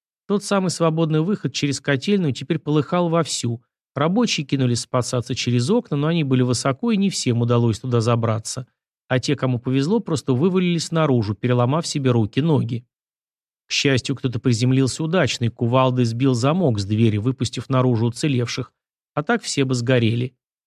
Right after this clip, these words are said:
Всего погибло десять человек, тридцать девять получили ранения, семеро тяжелые, один из них уже умер через день,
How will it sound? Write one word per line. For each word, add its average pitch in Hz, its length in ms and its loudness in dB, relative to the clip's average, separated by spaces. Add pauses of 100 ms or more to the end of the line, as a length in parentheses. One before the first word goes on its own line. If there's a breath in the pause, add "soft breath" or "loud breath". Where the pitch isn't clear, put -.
(260)
Всего 254 260 0
погибло 156 440 2
десять 160 320 -2
человек, 120 540 0
тридцать 170 400 -4
девять 127 320 0
получили 123 400 -2
ранения, 160 520 2
семеро 190 380 -2
тяжелые, 117 640 0
один 185 260 2
из 143 120 0
них 143 180 -6
уже 143 160 0
умер 190 300 0
через 139 340 -2
день, 113 340 -2